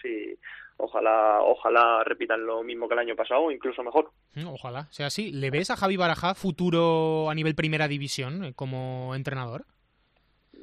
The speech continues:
Speaker 1: Eh, uf, pues sí, eh, te diría que sí, porque al final es un míster que,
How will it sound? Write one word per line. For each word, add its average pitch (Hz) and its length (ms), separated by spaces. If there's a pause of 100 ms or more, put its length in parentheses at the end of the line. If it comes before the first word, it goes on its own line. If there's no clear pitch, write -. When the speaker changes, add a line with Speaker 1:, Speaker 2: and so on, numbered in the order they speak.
(240)
Speaker 1:
Eh, 110 680 (100)
uf, 165 140 (1400)
pues 117 240
sí, 139 320 (120)
eh, 120 480
te 117 120
diría 127 240
que 123 100
sí, 135 180
porque 117 260
al 107 100
final 120 760
es 120 140
un 120 140
míster 120 320
que, 113 460